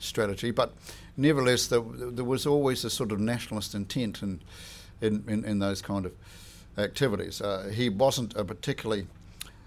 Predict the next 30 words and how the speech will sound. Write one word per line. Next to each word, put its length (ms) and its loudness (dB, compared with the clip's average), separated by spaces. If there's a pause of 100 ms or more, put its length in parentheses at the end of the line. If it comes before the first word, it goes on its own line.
efficient 560 -2
Minister 420 0
of 100 0
Defence. 520 -2
He 300 -2
meddled 600 0
too 160 -2
much. 400 -2 (460)
But 120 8
on 120 6
the 60 6
other 120 2
hand, 340 4
he 200 0
did 300 0 (640)
show 300 6
genuine 380 2
concern 680 0
for 320 -2 (300)
New 80 -4
Zealand 300 -2
soldiers 420 -2
in 120 -2
the 60 -2
Boer 260 -2
War, 280 -4 (480)
uh, 360 2 (840)
and, 460 2
uh, 280 0 (1600)
was 320 4